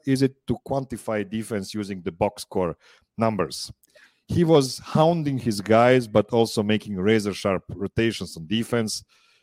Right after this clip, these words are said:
It warmed my heart, really. So twenty minutes per game looks like a given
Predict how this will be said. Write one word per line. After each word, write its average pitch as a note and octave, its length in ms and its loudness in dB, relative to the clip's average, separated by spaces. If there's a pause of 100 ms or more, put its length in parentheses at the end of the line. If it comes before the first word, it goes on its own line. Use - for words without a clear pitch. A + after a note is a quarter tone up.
(140)
It B2 180 -4
warmed C#3+ 220 0
my A#2+ 140 -2
heart, G2 320 -4
really. G2 320 0 (800)
So D3 280 0
twenty G3+ 480 2
minutes F3+ 280 0
per - 160 -2
game E3 340 -4
looks E3 300 -2
like C#3+ 220 0
a B2 40 -8
given A2+ 520 -4